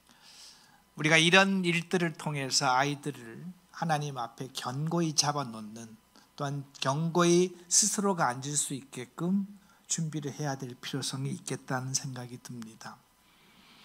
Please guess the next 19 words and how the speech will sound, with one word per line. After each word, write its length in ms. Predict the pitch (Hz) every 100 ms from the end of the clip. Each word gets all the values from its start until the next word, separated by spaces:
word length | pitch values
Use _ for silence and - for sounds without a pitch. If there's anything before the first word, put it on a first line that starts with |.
| - - - - - - - - - - - _ -
어, 240 | 147 143 139
지난 560 | - 165 180 190 190 190
시간 840 | 202 196 185 175 170 165 165 165
김종만 440 | - 160 180 180 170
형제님 800 | 170 156 156 151 151 143 143
강의를 440 | 143 135 156 160 156
하면서 480 | 135 131 127 - -
저는 360 | - 160 151
이 160 | 156 160
그림이, 640 | - 151 160 151 147 214 - _ _
이 160 | 156 156
그림이 720 | - 147 151 147 123 127 165 175 _ _ - 165 127
제 180 | - 143
마음속에 680 | 143 143 143 135 143 131
와서 340 | 131 117 - 123
팍 400 | - - - - -
꽂혔던 800 | 143 - 151 - 143 131 127 -
그림이네요. 760 | 139 127 120 110 113 127 175 - _ _ _ -
예, 340 | 139 120 107